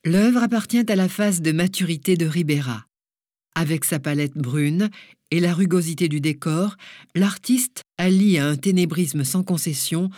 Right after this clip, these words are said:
un goût pour une mise en page monumentale et classique d'un grand effet dramatique. Rigoureuse frontalité, ampleur du manteau. Ce chef-d'œuvre du ténébrisme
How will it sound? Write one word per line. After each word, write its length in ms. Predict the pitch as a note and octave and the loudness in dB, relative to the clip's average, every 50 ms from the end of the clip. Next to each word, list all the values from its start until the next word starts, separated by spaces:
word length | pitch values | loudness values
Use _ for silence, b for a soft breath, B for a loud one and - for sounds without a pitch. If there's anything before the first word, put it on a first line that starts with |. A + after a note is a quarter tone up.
| B B B B B B - | B B B B B B 0
un 140 | F#3+ G3+ | 2 2
goût 260 | G3+ F3+ E3+ G3+ A#3 B3 | 4 2 2 2 2 2
pour 280 | B3 - A#3 A#3 G#3 | 0 0 0 2 4
une 100 | A3 G#3 | 4 4
mise 180 | G3 G3 F3 F3 | 4 2 2 2
en 80 | F#3 | 0
page 320 | F3+ - - F3 E3+ D#3+ D3 | 0 -2 -2 -2 -2 0 0
monumentale 600 | E3+ F3 F3+ F3+ F3 E3+ E3+ E3 C3+ - E3+ D#3+ | 2 2 2 2 2 2 0 -2 -2 -2 -2 -2
et 80 | D#3+ D3 | -2 -4
classique 640 | - D#3 D#3 D#3 - - - F3 - - - B B B B B B | -4 -4 -4 -4 -2 -4 -4 -6 -8 -10 -14 B B B B B B
d'un 180 | - D3+ F3 F3+ | -2 0 2 2
grand 320 | E3+ D3+ D#3+ G3 F#3+ G3 | 2 0 0 0 0 0
effet 280 | F#3 E3+ - - G3 F#3+ | -2 -2 -2 0 0 0
dramatique. 840 | D3 C#3 D3+ E3+ E3 D#3 D3+ C3+ - - B2+ B2+ - - - - _ B B B B B B B _ - | 0 0 0 0 0 -2 -2 -4 -6 -8 -8 -8 -10 -12 -16 -16 _ B B B B B B B _ 0
Rigoureuse 540 | D3 G#3+ G3 E3+ A3 G#3 F#3 A3 A3+ G#3 | 0 2 2 2 2 2 2 2 0 0
frontalité, 840 | - - - G3 F#3+ F#3+ F#3+ F3+ F3 F3+ D3 - - D3+ C#3+ B2+ - - | -2 -4 -2 -2 -2 0 0 0 -2 -2 -4 -4 -4 -6 -6 -6 -6 -6
ampleur 340 | E3 F3 C#3 - F#3 F3+ E3+ | -6 -4 -2 -2 0 0 0
du 100 | D#3+ E3 | 0 -2
manteau. 460 | D#3+ D#3+ D#3+ D3+ - - B2+ A#2 A#2+ b b b b b b b b b b b b - | -2 -2 -4 -6 -6 -8 -8 -8 -8 b b b b b b b b b b b b -10
Ce 140 | - - G#3+ | -4 -2 0
chef-d'œuvre 640 | F#3 - - A#3+ A#3+ F#3+ G#3+ A3 A#3 G3 D#3 C#3 | 0 2 2 2 2 2 2 2 2 2 0 -2
du 140 | D3 D#3+ D#3+ | -2 -2 -2
ténébrisme 800 | - - F#3+ F#3 F#3 F3+ E3+ E3 F3+ F#3 F3+ D3 - D#3 D#3 | 0 2 4 4 4 4 4 2 4 2 2 2 0 -4 -6